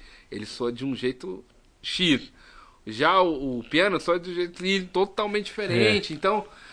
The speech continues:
Speaker 1: aí a galera, aí tem um lance da polifonia, que a galera não estuda, né? A galera só, só,
Speaker 2: Exato.
Speaker 1: só vê o preset lá, ó, synth breath, mas não sabe o que tem dentro disso aí.
Speaker 2: <laughs>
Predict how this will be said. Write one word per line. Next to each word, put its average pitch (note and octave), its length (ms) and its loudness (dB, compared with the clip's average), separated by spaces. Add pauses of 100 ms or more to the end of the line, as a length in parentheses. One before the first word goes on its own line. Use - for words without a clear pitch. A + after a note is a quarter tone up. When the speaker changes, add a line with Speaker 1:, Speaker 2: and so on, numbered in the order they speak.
(140)
Speaker 1:
aí E3 140 2
a F#3+ 60 6
galera, F#3+ 300 4
aí D#3 160 4
tem G3 120 -4
um F#3+ 60 -2
lance D3 180 -2
da C3+ 100 -4
polifonia, F3 680 -4
que - 100 -10
a A#2+ 40 -2
galera B2 260 -4
não C4+ 140 -12
estuda, E3+ 480 6
né? C#3+ 220 6 (600)
A C3 80 -12
galera C3+ 320 6
só, G#3 160 4 (120)
só, G#3+ 120 4
Speaker 2:
Exato. D3 220 8
Speaker 1:
só G3 60 8
vê F3 100 10
o G#3 80 12
preset G#3+ 520 2
lá, D#3+ 220 8
ó, C#3+ 260 8 (260)
synth B3 380 0
breath, C#3 420 8 (460)
mas D3+ 180 4
não G3 100 -2
sabe G3+ 220 0
o - 40 -16
que - 60 -20
tem G#3+ 240 -2
dentro F#3 340 2
disso - 160 -6
aí. C#3+ 320 0 (260)
Speaker 2:
<laughs> - 140 -4